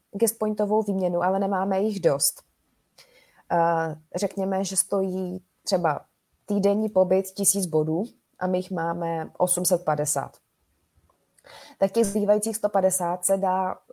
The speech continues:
v podstatě nakoupit, eh, způsobem, eh, procentuálním podle toho, kolik chybí do, do finální hodnoty.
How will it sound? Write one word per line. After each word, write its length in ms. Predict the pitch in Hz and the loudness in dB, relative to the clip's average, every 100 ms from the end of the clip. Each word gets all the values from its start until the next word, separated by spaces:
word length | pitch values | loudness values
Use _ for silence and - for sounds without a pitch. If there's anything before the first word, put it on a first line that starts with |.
| - | -20
v 100 | - | -6
podstatě 380 | 196 - 190 202 | -6 -2 -2 -2
nakoupit, 680 | 190 156 170 180 214 220 - _ _ _ _ _ 190 | -4 2 2 4 0 -2 -4 _ _ _ _ _ -2
eh, 340 | 185 180 175 | 0 0 0
způsobem, 760 | - 196 - 190 185 185 185 190 _ _ - | -4 0 0 2 2 0 -4 -10 _ _ -2
eh, 60 | 175 175 170 170 170 - 196 _ _ _ _ _ | 0 2 2 0 -2 -8 -20 _ _ _ _ _
procentuálním 880 | 202 208 220 214 202 190 196 202 208 | 0 2 0 0 0 0 -2 -2 -2
podle 260 | 202 196 | 0 0
toho, 540 | 196 185 185 185 185 185 | 2 0 4 4 4 4
kolik 260 | 180 180 - | 2 0 -2
chybí 320 | 185 170 175 | -8 -6 -2
do, 360 | 175 165 160 - - - 57 87 | 0 2 -2 -8 -16 -16 -16 -8
do 80 | 185 | -6
finální 560 | 196 185 180 170 170 165 - | -2 -2 -2 -4 -6 -10 -8
hodnoty. 520 | 185 175 175 170 131 | -4 -2 -2 -4 -8